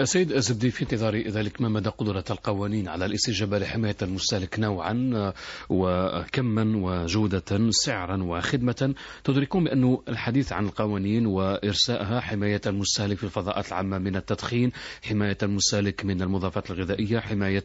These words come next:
المستهلك من، آه، انعكاسات الأسمدة المعتمدة في الخضر والفواكه،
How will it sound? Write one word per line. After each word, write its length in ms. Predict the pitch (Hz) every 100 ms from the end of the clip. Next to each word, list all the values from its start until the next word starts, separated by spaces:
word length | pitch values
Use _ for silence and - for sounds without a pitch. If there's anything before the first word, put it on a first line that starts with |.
| -
المستهلك 760 | 95 98 - - 101 101 - - - -
من، 360 | 101 104 95 98 -
آه، 720 | 95 92 90 90 87 85 85
انعكاسات 640 | 98 87 110 - 143 -
الأسمدة 560 | 95 90 - - 120 101
المعتمدة 460 | 90 82 101 90
في 80 | 90
الخضر 340 | - - 98 90
والفواكه، 520 | 82 98 101 104